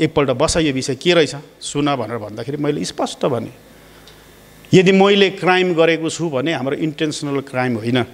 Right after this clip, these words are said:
मैले ट्याक्स चोरेको छु भने मैले इन्टेन्सनली चोरेको छुइनँ। म बिजनेस गर्नु आउँदा ट्याक्स तिर्छु भनेर आएको पनि होइन, पैसा कमाउँछु भनेर आएको। ट्याक्स त पछाडि बोयमा आएको लायबिलिटी हो। म ट्याक्स कहाँ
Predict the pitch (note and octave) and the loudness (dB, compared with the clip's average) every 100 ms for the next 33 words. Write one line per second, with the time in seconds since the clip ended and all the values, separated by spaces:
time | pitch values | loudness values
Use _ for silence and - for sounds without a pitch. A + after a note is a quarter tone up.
0 | - - - - - - D#3 E3+ F3 F3 | -14 -20 -20 -20 -20 2 4 4 4 2
1 | - - F#3+ F#3 E3+ E3 E3 F3+ E3+ E3+ | 2 2 4 4 4 2 4 2 2 2
2 | F#3 E3+ F#3+ F#3+ F3+ E3 F3+ E3+ E3 D#3+ | 0 0 -2 0 -2 -2 0 0 0 0
3 | E3 A3 A#3+ F#3 - - - - - - | 4 6 4 2 -4 -16 -20 -20 -20 -20
4 | _ _ - _ _ D#3+ D#3 F#3 A#3 A3+ | _ _ -20 _ _ 2 4 4 4 4
5 | F#3+ G#3+ A3 G#3 G#3 G#3 G#3 - A3+ G#3 | 4 4 4 4 2 2 -2 0 -2 2
6 | A3+ F3 G3 G#3 G3 A3+ B3+ C#4+ A#3 D#3 | 2 2 2 2 2 2 4 4 2 0
7 | A#2 - - _ _ _ - D#3 C4+ D#4+ | -6 -18 -20 _ _ _ -6 0 4 4
8 | D#4+ D#4 B3+ B3 A#3 G#3+ F#3 D3+ B2 - | 4 4 2 2 2 2 0 -4 -10 -4
9 | B3+ A#3+ - A#3 - D4+ A#3+ C4+ C#4 G#3+ | -4 -4 -6 -10 -8 -6 0 0 0 -2
10 | A3+ G#3+ G#3 F#3+ F#3 F3 F3 E3 D#3+ D#3 | -2 -2 -2 -2 -2 -4 -2 -4 -6 -4
11 | A#2+ G2 - _ _ _ _ _ _ _ | -4 -8 -16 _ _ _ _ _ _ _
12 | - - G3 G3 - B3+ | -6 0 0 0 -2 0